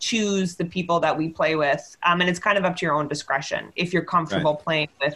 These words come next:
Speaker 1: whoever you're playing with.
Speaker 2: Okay.
Speaker 1: Um, yeah, so
Speaker 2: Yeah.
Speaker 1: it's not, it's not too
Speaker 2: That
Speaker 1: bad.
Speaker 2: seems fairly,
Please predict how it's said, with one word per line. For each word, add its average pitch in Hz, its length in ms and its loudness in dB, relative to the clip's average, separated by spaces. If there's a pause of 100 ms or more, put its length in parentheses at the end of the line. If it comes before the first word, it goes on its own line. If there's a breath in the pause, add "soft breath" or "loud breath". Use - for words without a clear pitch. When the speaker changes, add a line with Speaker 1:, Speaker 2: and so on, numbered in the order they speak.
Speaker 1:
whoever 156 220 0
you're 139 140 -2
playing 101 260 -4
with. - 180 -6 (680 loud breath)
Speaker 2:
Okay. 147 120 2
Speaker 1:
Um, 147 460 0
yeah, 233 260 6
so 226 260 2
Speaker 2:
Yeah. 240 200 6
Speaker 1:
it's - 180 -2
not, 523 160 4 (220)
it's 415 100 -16
not 480 140 -4
too 302 80 4
Speaker 2:
That 143 140 4
Speaker 1:
bad. 151 100 4
Speaker 2:
seems 135 340 4
fairly, 104 680 2